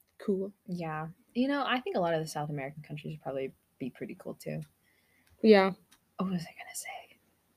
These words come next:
Speaker 1: I do not
Speaker 2: I
Speaker 1: know.
Speaker 2: don't really, oh, um, speaking of Switzerland,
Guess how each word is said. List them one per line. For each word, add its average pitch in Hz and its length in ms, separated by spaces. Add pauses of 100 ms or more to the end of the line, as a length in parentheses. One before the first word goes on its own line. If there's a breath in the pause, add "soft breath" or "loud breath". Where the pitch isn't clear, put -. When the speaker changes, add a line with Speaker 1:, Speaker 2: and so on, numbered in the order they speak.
(380)
Speaker 1:
I 190 300 (100)
do 226 120
not 294 140
Speaker 2:
I 302 80
Speaker 1:
know. 311 80
Speaker 2:
don't 160 100
really, 160 200
oh, 285 480
um, 208 380
speaking 226 440
of 160 80
Switzerland, 165 840